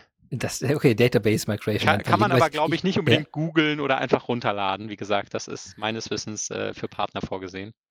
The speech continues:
Speaker 1: Aber ich guck trotzdem mal. Vielleicht gibt's hier irgendwo ein bisschen
Speaker 2: <laughs>
Speaker 1: Beschreibung dazu. Wir sind ja immer alle ganz neugierig drauf. Wenn schon ein
Speaker 2: Ja.
Speaker 1: Tool genannt wird, dann möchte ich es auch verlinken können.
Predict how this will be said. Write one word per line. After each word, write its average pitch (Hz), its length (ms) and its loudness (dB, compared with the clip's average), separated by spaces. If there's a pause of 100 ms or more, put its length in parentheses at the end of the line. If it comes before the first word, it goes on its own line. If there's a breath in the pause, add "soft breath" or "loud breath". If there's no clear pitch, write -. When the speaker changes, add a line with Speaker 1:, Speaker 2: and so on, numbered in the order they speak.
(240)
Speaker 1:
Aber 113 120 6
ich 113 100 2
guck 160 140 -4
trotzdem - 280 0
mal. 107 100 4
Vielleicht - 180 2
gibt's - 160 0
hier 175 120 4
irgendwo 139 320 4
ein 123 80 4
bisschen 113 420 0
Speaker 2:
<laughs> - 60 -20
Speaker 1:
Beschreibung 104 420 4
dazu. - 320 0
Wir 107 80 6
sind 123 160 2
ja 135 60 2
immer 135 140 8
alle 127 120 6
ganz 127 160 6
neugierig 117 420 4
drauf. 110 280 0
Wenn 123 180 4
schon 131 140 4
ein 113 60 4
Speaker 2:
Ja. 107 40 0
Speaker 1:
Tool 127 160 4
genannt 113 320 0
wird, 147 160 2
dann 113 160 4
möchte 113 240 0
ich 104 60 -4
es - 80 -12
auch - 140 -4
verlinken 107 360 -4
können. 98 220 -6